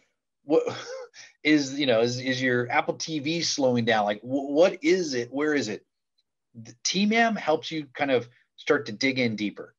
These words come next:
So you can look at, is it back inbound? Is it front inbound? Was it bad speculation? Did it retire correctly? And what's great is you can actually get the T mam data from the P M Us on A W S instances,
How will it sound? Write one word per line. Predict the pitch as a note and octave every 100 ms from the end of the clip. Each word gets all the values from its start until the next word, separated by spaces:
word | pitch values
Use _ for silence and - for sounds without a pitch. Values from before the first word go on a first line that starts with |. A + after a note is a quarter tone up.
| _
So | -
you | D3
can | D#3+
look | C#3+
at, | A#2+ A#2+
is | D#3
it | D#3+ A#2+
back | C#3 C#3
inbound? | C#3 A#2 G#2+ G2+ G#2
Is | G2+
it | A#2+
front | - D#3 C3
inbound? | B2 A2 G#2 G2 F#2+
Was | A2
it | A2+
bad | B2 B2+ B2
speculation? | - C3 B2 A#2 A2 B2 A#2+ G2+ F2 _ _ _ _ _
Did | B2
it | A#2
retire | A#2 - C3+ C3
correctly? | B2+ - C#3+ D3+ - G#2 - _ _ _ _ _ _
And | C#3
what's | D3 D3+
great | - F3+ G3
is | C3+ A2+ - _ _ _
you | B2 F3
can | G#3
actually | D3+ C#3 C3+
get | A#2+ C3+
the | A2+
T | - - F#3
mam | F3+ D#3+ D3+
data | C#3 A#2+ F#2 - _ _ _
from | - - D#3+ G3+
the | G#3+
P | - G3+
M | F#3+
Us | C3+ G#2 F#2+ - _
on | C3+ D3 G3 G3+
A | D#3+ E3+
W | E3+ E3+ D#3+
S | D3 -
instances, | D3+ D#3 - A#2 G2+ - G2 F#2 -